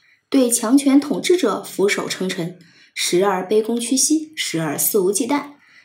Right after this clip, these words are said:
但他们的革命本能并不是永远占据着主导地位。一般而言，他们的反叛与破坏行为的爆发总是十分短暂的，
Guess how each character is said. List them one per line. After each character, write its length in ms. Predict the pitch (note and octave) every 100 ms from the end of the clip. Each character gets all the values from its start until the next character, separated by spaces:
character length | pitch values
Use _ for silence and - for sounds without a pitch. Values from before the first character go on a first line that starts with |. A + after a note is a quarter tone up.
| _
但 220 | - A3 F#3+
他 160 | -
们 120 | A#3
的 80 | G#3
革 180 | G3+ F3+
命 180 | A3+ G#3
本 220 | F3 D#3
能 260 | D#3+ G3 C4
并 200 | - C#4
不 80 | A#3+
是 160 | A#3+ A#3
永 180 | F#3 C#4
远 220 | C#4 F#3+
占 200 | D4 A#3+
据 140 | A#3
着 160 | D4+ B3+
主 240 | - D#3
导 160 | - C4
地 180 | F#3+ F3
位。 260 | D#3+ - - _ _ _
一 100 | -
般 240 | D#4 F4 F#4
而 180 | C#4+ G#3
言， 320 | F3+ F3+ F#3+
他 160 | - A3+
们 100 | A3
的 100 | A3
反 300 | - G3 -
叛 340 | - C#4 G#3 -
与 100 | D#3+
破 240 | - A#3
坏 220 | A#3 A3+
行 280 | G#3 - E3+
为 120 | A#3+
的 80 | G#3+
爆 200 | A3 A3
发 300 | G#3+ C#4+ D4
总 220 | - -
是 100 | -
十 160 | - G#3+
分 180 | D4+ D#4+
短 220 | C#4 -
暂 240 | B3+ A3
的， 160 | -